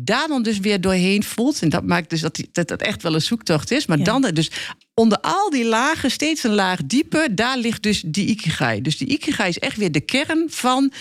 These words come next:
Speaker 1: jouw missie, jouw roeping en jouw passie. En je beroep.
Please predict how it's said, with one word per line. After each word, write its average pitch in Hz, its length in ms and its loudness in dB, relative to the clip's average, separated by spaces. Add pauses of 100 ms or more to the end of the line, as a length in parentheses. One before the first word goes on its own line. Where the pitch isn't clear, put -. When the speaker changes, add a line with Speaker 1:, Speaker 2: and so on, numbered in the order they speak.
(160)
Speaker 1:
jouw 190 160 4
missie, 247 580 4
jouw 180 180 4
roeping 220 600 2 (420)
en 202 120 0
jouw 190 140 2
passie. 151 420 -2 (420)
En 175 120 0
je 180 120 2
beroep. 170 400 2